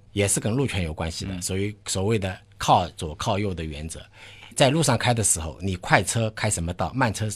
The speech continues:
Speaker 1: 开什么道，超车开什么道，它规矩非常严。如果你慢车占着一个它正常的一个快车道的话，外国车友非常的矮板。
Speaker 2: 啊。
Speaker 1: 他快车，他不会在你的右侧超你的车，
Speaker 2: 嗯。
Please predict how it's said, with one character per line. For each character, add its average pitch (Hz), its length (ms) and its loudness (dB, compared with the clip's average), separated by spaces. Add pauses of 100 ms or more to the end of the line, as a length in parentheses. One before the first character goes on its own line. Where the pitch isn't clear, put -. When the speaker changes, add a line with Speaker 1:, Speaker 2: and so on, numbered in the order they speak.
Speaker 1:
开 107 160 -4
什 - 120 -2
么 - 120 -4
道， 78 240 -4
超 147 180 4
车 143 180 0
开 131 140 0
什 82 140 -4
么 82 80 -6
道， 87 200 -4 (380)
它 131 280 6
规 151 200 6
矩 151 180 -4
非 156 160 2
常 101 220 0
严。 78 180 -6 (240)
如 175 220 8
果 139 220 8
你 117 180 6
慢 151 220 6
车 131 180 2
占 143 260 6
着 110 120 0
一 104 140 -2
个 107 220 -2 (120)
它 117 160 4
正 120 260 2
常 101 160 0
的 104 80 0
一 101 40 -2
个 98 100 -2
快 107 200 0
车 104 160 -2
道 95 160 4
的 82 80 -2
话， 80 240 -6 (420)
外 156 200 8
国 95 340 0 (220)
车 135 220 4
友 95 240 2
非 147 240 4
常 95 260 -2
的 95 220 -2 (180)
矮 107 220 4
板。 - 180 -2 (220)
Speaker 2:
啊。 92 260 -8 (500)
Speaker 1:
他 180 240 12
快 175 240 10
车， 131 360 4 (120)
他 202 120 4
不 180 180 0
会 185 220 8
在 156 200 10
你 110 160 4
的 107 100 -2
右 190 220 2
侧 104 200 -2
超 110 200 0
你 101 120 0
的 78 100 -8
车， 82 300 -10
Speaker 2:
嗯。 113 260 -2